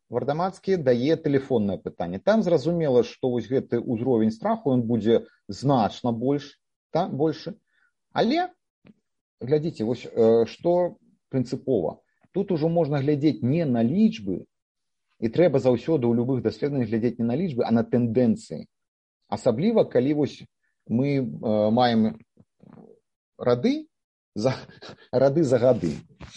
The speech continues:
Вось, як, э, дасюль жа ж, дзякуючы вось гэтай гадавой дынаміцы, так, людзі глядзяць і лазяць на сайт Місіпі і глядзяць дадзеныя,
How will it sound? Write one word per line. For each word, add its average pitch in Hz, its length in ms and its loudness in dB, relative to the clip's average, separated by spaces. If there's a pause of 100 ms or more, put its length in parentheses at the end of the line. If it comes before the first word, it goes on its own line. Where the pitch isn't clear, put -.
(280)
Вось, 113 280 0
як, 160 260 2
э, 120 280 6
дасюль 139 640 0
жа 123 220 0
ж, - 160 -14
дзякуючы 120 720 0
вось 110 120 -2
гэтай 113 520 2
гадавой 120 400 2
дынаміцы, 180 560 -6 (160)
так, 143 240 -4 (320)
людзі 185 240 2
глядзяць 131 500 2
і 156 60 0
лазяць 147 340 2
на 123 140 -2
сайт 143 400 0
Місіпі 127 380 -2 (100)
і - 1300 -16
глядзяць 139 340 2
дадзеныя, 170 640 2